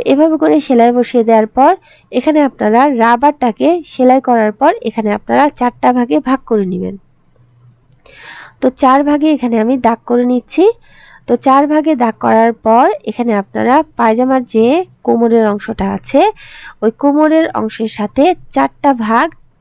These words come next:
সে-, এভাবে করে সেলাই বসিয়ে দিবেন। তো এখানে আপনারা রাবারটাকেও চারটা ভাগ করবেন এবং পায়জামার কাপড়টাকেও ওই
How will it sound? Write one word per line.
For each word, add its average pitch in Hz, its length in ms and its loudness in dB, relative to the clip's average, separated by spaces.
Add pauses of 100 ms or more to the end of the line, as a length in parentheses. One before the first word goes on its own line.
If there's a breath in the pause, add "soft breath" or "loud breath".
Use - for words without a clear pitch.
(260)
সে-, - 320 -6
এভাবে 240 340 0
করে 240 260 -2
সেলাই 294 340 2
বসিয়ে 202 300 -6
দিবেন। 180 260 -10 (640 loud breath)
তো 233 100 2 (180)
এখানে 302 300 0
আপনারা 240 340 0 (100)
রাবারটাকেও 277 680 0
চারটা 240 360 -4
ভাগ 233 220 0
করবেন 240 340 0 (400 soft breath)
এবং 240 220 0 (120)
পায়জামার 277 480 2
কাপড়টাকেও 247 680 -2
ওই 208 120 -2